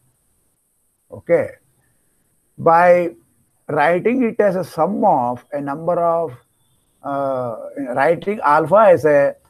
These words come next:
product of transpositions, okay,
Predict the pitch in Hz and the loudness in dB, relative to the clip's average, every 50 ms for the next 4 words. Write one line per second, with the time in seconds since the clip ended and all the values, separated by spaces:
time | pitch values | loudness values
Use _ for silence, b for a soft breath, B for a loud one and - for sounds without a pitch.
0 | _ _ _ _ 156 147 139 147 156 180 185 - _ - 175 156 139 131 143 143 | _ _ _ _ 0 2 2 4 2 2 0 -2 _ 0 2 2 2 2 0 -4
1 | - _ _ _ _ _ _ _ - 151 139 147 127 - 160 156 135 123 101 - | -8 _ _ _ _ _ _ _ -2 -2 0 0 -2 -2 -4 -4 -4 -4 -8 -10
2 | - 104 104 123 170 160 - _ _ _ _ _ _ _ _ _ _ _ _ _ | -12 -12 -12 -12 -14 -16 -20 _ _ _ _ _ _ _ _ _ _ _ _ _
3 | _ _ _ _ _ _ _ _ _ _ 113 120 117 - 185 190 185 151 120 | _ _ _ _ _ _ _ _ _ _ -6 -6 -4 -4 -2 0 0 0 0